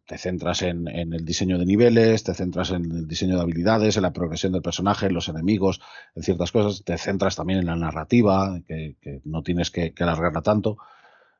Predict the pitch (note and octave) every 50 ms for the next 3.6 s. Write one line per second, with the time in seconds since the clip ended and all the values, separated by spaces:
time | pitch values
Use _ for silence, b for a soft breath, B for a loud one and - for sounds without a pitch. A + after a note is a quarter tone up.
0 | b _ - F2 F2+ F2 D#2 G1+ - - - F2 E2+ E2+ F#2+ F#2+ F2+ - - G#2+
1 | F#2 A2 G2+ G2+ G2+ G2 G2 - A2+ - A2 F#2 - F#2+ E2+ F#2+ F2+ - G2+ F#2
2 | A2+ G#2 G2 - - G#2 G#2 A2+ A#2 A2+ G#2+ - - G2 F2 - - G#2+ G2+ F2+
3 | A#2+ A#2 A2 G2+ - F2 E2 E2+ F2+ G2 G#2 G#2